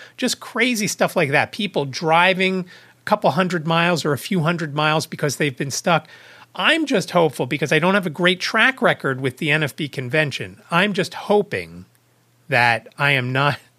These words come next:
not stuck here in Philadelphia. If I have to wait in Houston a day or two,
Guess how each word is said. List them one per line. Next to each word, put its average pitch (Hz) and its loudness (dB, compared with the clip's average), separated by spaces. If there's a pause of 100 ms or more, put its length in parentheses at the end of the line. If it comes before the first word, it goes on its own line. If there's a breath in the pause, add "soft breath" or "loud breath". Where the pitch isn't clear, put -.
(240)
not 156 0 (500)
stuck - 0
here 269 0
in 143 -2
Philadelphia. 151 -2 (320 loud breath)
If - -6
I 165 4
have 214 2
to 240 0
wait 196 4
in 165 0
Houston 214 0
a 147 0
day 135 4
or 131 2
two, 143 -2